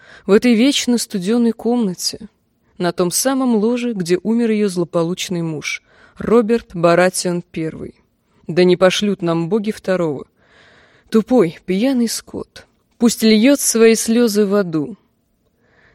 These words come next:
Тайна греет постель не хуже, чем он, и при этом не пытается взять королеву силой. Последнее время она спит с Серсеей чаще, чем с лордом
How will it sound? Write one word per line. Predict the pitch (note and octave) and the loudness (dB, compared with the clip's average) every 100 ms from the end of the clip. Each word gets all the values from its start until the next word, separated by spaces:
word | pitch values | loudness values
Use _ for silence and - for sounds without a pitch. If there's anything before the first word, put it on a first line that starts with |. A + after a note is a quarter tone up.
| _ _ | _ _
Тайна | A3 D4+ C#4+ B3 | 4 6 4 2
греет | B3 C4 - | 2 0 0
постель | A#3 - B3 A#3 | -2 -2 0 2
не | A3+ | 2
хуже, | - A#3 G3+ | 0 -4 -4
чем | - F#3+ | -2 0
он, | A3 C#4+ C#4+ _ _ _ _ | 0 -2 -6 _ _ _ _
и | C4+ | -2
при | C#4 D#4+ | 2 2
этом | D#4+ D4 | 4 4
не | C4+ | 4
пытается | B3 A#3+ C#4 C4+ - | 2 4 4 4 2
взять | A3 A#3 A3+ | 2 0 0
королеву | - A3 A3 G#3+ G#3 | 0 2 2 2 0
силой. | - F3 D#3 - - _ _ _ _ _ _ _ | -4 -6 -6 -8 -16 _ _ _ _ _ _ _
Последнее | A3+ A#3+ E4 C#4+ D4 | 0 2 4 4 4
время | D4 D#4 C#4 C#4 | 4 4 2 2
она | B3 C4+ | 2 0
спит | - C#4 C#4 | 0 -4 -2
с | |
Серсеей | - C4 A#3 - C4+ B3+ | -2 -2 -2 -2 0 0
чаще, | - D4+ D4+ - - | -2 0 0 -2 -4
чем | - B3+ A#3+ | -4 0 0
с | - | 0
лордом | A#3+ B3 G#3 | 2 4 4